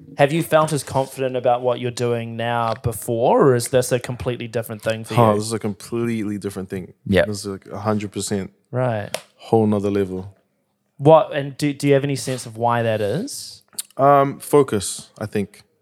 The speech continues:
Speaker 2: Focus is the number, like, uh, um, I'm the type of guy that, like, will try and do everything. Like, I'll try and do everything, and I'll try to do it really good and end up just doing it all shit. <laughs> You know what
Speaker 1: Okay,
Speaker 2: I mean?
Speaker 1: yeah,
Speaker 2: Like,
Speaker 1: yeah, yeah.
Speaker 2: um,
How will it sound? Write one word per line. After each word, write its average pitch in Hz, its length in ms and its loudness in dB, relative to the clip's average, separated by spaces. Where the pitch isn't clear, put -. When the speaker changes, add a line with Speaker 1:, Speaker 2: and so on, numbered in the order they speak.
Speaker 2:
Focus 107 420 -2
is 95 180 -8
the 101 80 -6
number, 101 220 -4
like, 104 220 -6
uh, 104 300 0
um, 101 180 -6
I'm 117 140 6
the 117 60 2
type 127 180 2
of 110 60 -2
guy 117 180 4
that, 104 140 0
like, 98 260 -4
will 101 80 -6
try 104 180 0
and 98 80 -2
do 101 300 -2
everything. 95 500 -6
Like, 90 140 -10
I'll 95 80 0
try 104 180 -2
and 95 80 -2
do 101 180 -2
everything, 98 280 -4
and 95 80 -6
I'll 95 60 -6
try 92 180 -6
to 90 40 -6
do 95 120 -4
it 92 40 -6
really 95 220 -4
good 95 220 -4
and 95 140 -6
end 98 180 -4
up 95 160 -2
just - 180 -6
doing 101 180 2
it 101 60 0
all 98 120 0
shit. - 280 -4
<laughs> - 20 -10
You 123 100 4
know 202 60 6
what 143 220 6
Speaker 1:
Okay, 175 140 6
Speaker 2:
I - 20 6
mean? 147 80 4
Speaker 1:
yeah, 127 80 6
Speaker 2:
Like, 139 200 4
Speaker 1:
yeah, 143 240 -2
yeah. 107 160 6
Speaker 2:
um, 98 180 -2